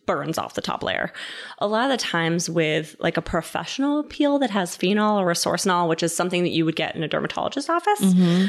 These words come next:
Speaker 1: um, they can only do certain parts of the body at a time. You can't do too large of an area 'cause sometimes there can be, like, a toxicity issue. You absorb everything you put on your skin pretty easily. And phenol is really, really, um, a super caustic chemical. So I would say if you can get your hands on it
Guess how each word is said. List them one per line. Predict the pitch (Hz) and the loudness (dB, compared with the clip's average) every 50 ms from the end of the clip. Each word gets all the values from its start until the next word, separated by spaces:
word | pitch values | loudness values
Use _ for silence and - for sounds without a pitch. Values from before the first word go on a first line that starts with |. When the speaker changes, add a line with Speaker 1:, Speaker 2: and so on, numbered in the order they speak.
| - - | 0 -2
Speaker 1:
um, | - 175 170 - 139 - - - - | -2 -2 -2 -2 -2 -4 -8 -6 -6
they | 175 165 190 185 180 180 180 | -4 -2 0 0 0 0 -2
can | 180 - 196 | -2 -2 0
only | - 185 180 175 | 2 2 2 2
do | 160 175 165 | 4 2 2
certain | 160 - - 170 - - 175 | 0 0 0 0 0 -2 -4
parts | - - 165 160 160 | -4 -4 -4 -4 -2
of | - | -4
the | 160 | -4
body | 151 160 147 151 151 147 | -2 -2 -2 -2 -2 -2
at | 147 143 | -2 -2
a | 147 | -4
time. | - - - 165 156 151 156 151 151 | -6 -4 -2 -2 0 0 -2 -2 -2
You | 165 160 | -4 -6
can't | 156 - - 175 139 | -8 -6 -4 -4 -2
do | - 160 | -2 -2
too | 151 - 165 | -2 0 0
large | 156 143 143 143 | 0 0 0 -2
of | 156 139 | -4 -6
an | 135 123 | -4 -2
area | 156 165 156 151 151 151 | 0 0 0 0 0 -2
'cause | 151 - 165 | -4 -6 -8
sometimes | - 151 151 - - 147 151 151 | -6 -6 -4 -4 -4 -4 -4 -4
there | - - | -4 -4
can | - 160 | -2 -2
be, | - | -2
like, | - - | -2 -2
a | - - | -4 -6
toxicity | - - - - - - - 359 349 359 370 359 349 349 | -6 -6 -6 -6 -6 -2 -2 0 0 2 4 4 4 4
issue. | 349 330 - - 339 330 330 330 330 311 320 - - - - - - - | 2 0 2 4 4 6 6 6 4 4 0 -4 -12 -12 -12 -14 -10 -4
You | - 233 311 392 | 0 0 0 2
absorb | - 196 175 196 190 180 175 156 | 0 0 2 2 4 4 4 2
everything | - - 156 151 165 - 160 151 | 0 -2 -4 -4 -2 -2 -2 -2
you | 151 | -2
put | - - - | -2 -2 -4
on | - 117 | -2 -2
your | - - | -4 -4
skin | - - - - - - | -4 -4 -4 -4 -6 -6
pretty | - - - - - - | -6 -4 -4 -2 -2 -2
easily. | - - - - - - | -2 -2 -4 -4 -4 -4
And | - 175 165 | -4 -4 -4
phenol | - - 196 196 196 190 175 156 | 0 0 0 2 2 2 0 0
is | 160 160 | -2 -4
really, | 175 160 160 170 160 151 151 156 151 | -6 -4 -2 0 0 2 2 0 0
really, | 147 147 151 160 151 143 139 - - - - | 0 -2 -2 0 0 0 0 0 -2 -4 -4
um, | - - - - - - | -4 -4 -4 -4 -4 -4
a | - 170 170 | -6 -6 -6
super | - - - - - 165 - 165 | -6 -10 -8 -4 -4 -2 -2 -2
caustic | 165 - - - - - - 196 190 | -4 -2 -4 -6 -6 -6 -6 -8 -6
chemical. | - - 311 262 - - - - - - - - - - - - - - | -2 0 0 0 0 0 -2 -4 -4 -6 -8 -16 -16 -16 -16 -18 -16 -12
So | - - - 226 214 208 196 190 185 170 - - - _ - | -8 -2 0 2 4 4 4 4 4 2 0 -2 -12 _ -6
I | 175 180 190 | -2 0 0
would | 202 214 202 202 | 2 2 0 0
say | - - - 190 180 175 175 170 170 175 196 - - | -2 -2 0 2 2 2 2 2 0 -2 -4 -4 -4
if | 160 160 - | -4 -2 0
you | 143 | -2
can | 156 - 156 170 | -2 -2 -2 0
get | 175 185 - | 0 0 -2
your | - - | -2 -2
hands | 175 190 175 185 202 220 | 0 2 2 2 2 2
on | 240 262 285 | 2 2 2
it | 285 285 277 | 2 2 0